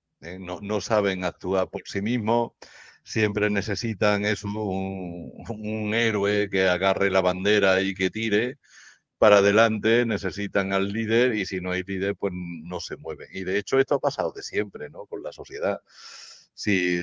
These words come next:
lo hemos visto, ¿no? Cuando matan al rey o matan al líder, el ejército se disuelve, o sea, todo el mundo se va a casa. Cuando ya no hay líder, pues ya dicen, "¿Y ahora nosotros qué hacemos?". Co-, como,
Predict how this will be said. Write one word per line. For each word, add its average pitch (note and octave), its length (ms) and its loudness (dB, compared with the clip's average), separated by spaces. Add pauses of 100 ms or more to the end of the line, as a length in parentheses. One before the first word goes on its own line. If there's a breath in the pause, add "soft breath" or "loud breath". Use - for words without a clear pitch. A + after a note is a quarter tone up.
(120)
lo F2+ 140 0
hemos G2 220 2
visto, G#2 340 -2
¿no? G#2 240 -4 (1000)
Cuando F#2+ 300 4
matan G2 380 2
al F#2+ 80 4
rey A2 320 4
o F#2 60 2
matan F#2 340 0
al G2 160 0
líder, G#2+ 380 4
el F#2 160 0
ejército F2 440 -2
se A2+ 120 4
disuelve, G#2 420 2
o - 40 0
sea, F2+ 120 0
todo F2 100 0
el F2 60 -2
mundo F#2+ 200 0
se F#2+ 120 4
va E2 120 8
a D2+ 40 0
casa. F2 280 2
Cuando D2+ 280 -6
ya E2+ 120 0
no F2 180 -2
hay F2+ 120 0
líder, F#2+ 340 2
pues F2 200 -2
ya F2 140 2
dicen, E2+ 280 -4
"¿Y E2 80 -2
ahora F2+ 180 0
nosotros G2+ 400 -2
qué G#2+ 80 -2
hacemos?". E2+ 340 -2
Co-, D2 200 -10
como, D#2 320 -8